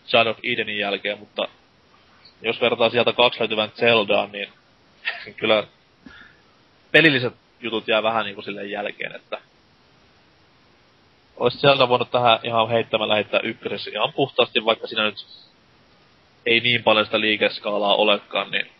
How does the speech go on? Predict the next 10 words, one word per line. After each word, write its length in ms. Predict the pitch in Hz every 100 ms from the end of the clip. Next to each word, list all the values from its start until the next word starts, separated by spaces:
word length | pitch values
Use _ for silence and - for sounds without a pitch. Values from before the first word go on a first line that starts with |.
| -
silti 460 | - 117 117 113 - - _ _
on 120 | 107
se 40 | 117
kuitenkin 260 | 113 117
niin 160 | 117 113
toimivaa 460 | 120 113 104 104 101
ja 100 | 101
hyvää 340 | 104 101 104 - _ _ _ _ _ _ _ _ _ _ _ _ -
ja 60 |
kekseliästä 760 | - 123 - 117 101 98 -